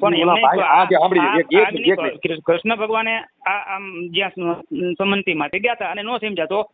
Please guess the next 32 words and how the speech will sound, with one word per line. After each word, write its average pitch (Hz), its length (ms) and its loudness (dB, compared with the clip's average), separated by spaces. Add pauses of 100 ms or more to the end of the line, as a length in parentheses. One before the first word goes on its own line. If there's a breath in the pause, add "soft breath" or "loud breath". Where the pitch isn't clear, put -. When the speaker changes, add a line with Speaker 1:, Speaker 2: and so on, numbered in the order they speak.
(120)
Speaker 1:
શું 233 180 2
એનું 208 180 -2
પરિણામ? 170 340 -2
ઈ 202 200 -2
તો 214 140 2
ધર્મના 220 420 0
બધાય, 190 300 -2
અ, 170 500 -6
સ્થાપકો 208 460 -2
જ 143 40 0
હતા. 127 260 -2
Speaker 2:
ઈ, - 300 -8
ઈ 160 40 -2
બધાય 151 280 2
તમે 151 200 -2
વાંચ્યા 139 340 2
છે, 170 120 0
પણ 147 180 -2
અટાણા 143 280 0
હગા 151 160 0
ભાઈનો 151 220 0
ગરિયો 156 240 2
કરી 156 140 -2
નાખ્યો 160 220 -2
છે, 151 80 -2
ઈ - 20 2
વાત 156 160 0
ફાઇનલ 175 220 0
કે 156 100 -4
નહીં? 131 140 -10 (240 soft breath)
ઈ 170 40 0
બધાય 180 200 0